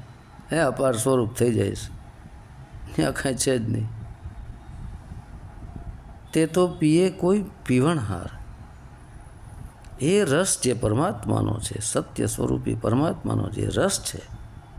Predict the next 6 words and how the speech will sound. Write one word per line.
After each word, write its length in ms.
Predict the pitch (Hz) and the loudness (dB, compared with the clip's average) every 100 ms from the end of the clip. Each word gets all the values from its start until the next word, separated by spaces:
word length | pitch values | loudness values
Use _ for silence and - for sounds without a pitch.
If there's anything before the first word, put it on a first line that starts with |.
| - - - - - - - - - - - - - - - | -12 -14 -16 -14 -12 -8 -8 -10 -14 -20 -18 -18 -16 -14 0
એને 200 | 139 147 | 4 4
તો 260 | 151 160 160 | 4 4 2
પીએ 600 | 160 127 131 147 160 160 160 - - - - | 0 2 4 6 6 4 0 -12 -14 -12 -10
કોઈ 480 | - 143 151 170 165 165 - - | 0 4 4 4 2 -2 -14 -2
પીવણહાર. 1500 | 120 131 139 143 123 - - 85 101 113 127 123 104 92 - - - - - - - - - - - - - - - | 2 4 4 2 0 -2 -6 -4 0 4 4 2 0 -2 -8 -14 -16 -14 -14 -14 -18 -18 -20 -20 -18 -16 -16 -12 -4
એને 260 | 120 131 | 0 2